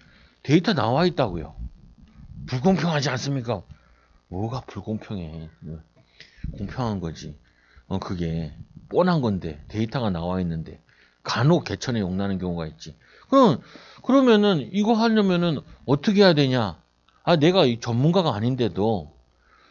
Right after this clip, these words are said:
이거 한 번만 보면은 이 사람에 대한 부분은 어느 정도 이해할 수 있잖아요.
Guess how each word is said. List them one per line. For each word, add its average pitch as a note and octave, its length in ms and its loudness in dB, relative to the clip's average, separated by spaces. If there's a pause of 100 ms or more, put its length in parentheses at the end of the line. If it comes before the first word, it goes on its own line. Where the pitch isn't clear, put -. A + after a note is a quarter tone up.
(100)
이거 F3 140 0
한 C4 160 0
번만 D4+ 300 4
보면은 D3 680 0
이 E3 100 -4
사람에 F#3+ 380 0
대한 B2 260 -2
부분은 A2 300 -2
어느 A#2+ 120 0
정도 B2+ 220 -2
이해할 B2+ 340 -2
수 A#2 140 -10
있잖아요. E2+ 360 -8